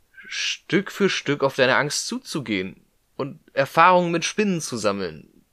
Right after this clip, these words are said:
Ne, die, dann läuft sie halt mal auf deinem Tisch rum, ohne dass du sie direkt zerhaust. Und so langsam aber sicher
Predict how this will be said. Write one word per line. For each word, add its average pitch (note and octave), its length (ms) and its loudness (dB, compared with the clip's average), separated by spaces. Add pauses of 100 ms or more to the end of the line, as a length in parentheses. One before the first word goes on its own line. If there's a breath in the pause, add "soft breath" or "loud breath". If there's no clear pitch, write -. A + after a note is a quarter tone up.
Ne, E3+ 280 -4
die, C#3 440 -12
dann C#3 140 -4
läuft D#3+ 320 6
sie D3+ 100 2
halt D3+ 200 4
mal C3 260 6
auf C3+ 140 4
deinem C#3 240 4
Tisch - 260 -2
rum, C3+ 140 2
ohne D3+ 200 2
dass A2+ 180 2
du G#2 60 -4
sie G2 160 -8
direkt - 280 -6
zerhaust. F2+ 520 -4 (840 loud breath)
Und C#3 220 -4
so D3 160 2
langsam F3+ 480 4
aber D3+ 200 4
sicher E3 500 -2